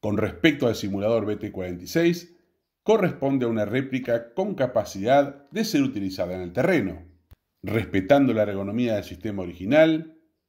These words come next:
todos los parámetros y sistemas de control. Simulación completa del disparo e impacto, incluyendo sonidos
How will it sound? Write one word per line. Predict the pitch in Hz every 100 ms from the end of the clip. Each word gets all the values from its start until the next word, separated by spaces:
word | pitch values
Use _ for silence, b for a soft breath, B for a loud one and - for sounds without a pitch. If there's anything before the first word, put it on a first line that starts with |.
| _ _
todos | 196 180
los | 131
parámetros | - - 156 170 160 160 160 - - _ -
y | 185
sistemas | 156 139 92 90 82
de | 82
control. | 107 127 143 90 - - _ _ _ _ _
Simulación | - 135 120 110 104 143 139 131
completa | 117 107 123 110 110
del | 104 92
disparo | 87 - 160 165 165 160 - _ _ _ _ -
e | 104
impacto, | 95 95 175 - - 87 80 - _ _
incluyendo | 101 95 95 - 104 95 -
sonidos | 92 131 165 151 147 -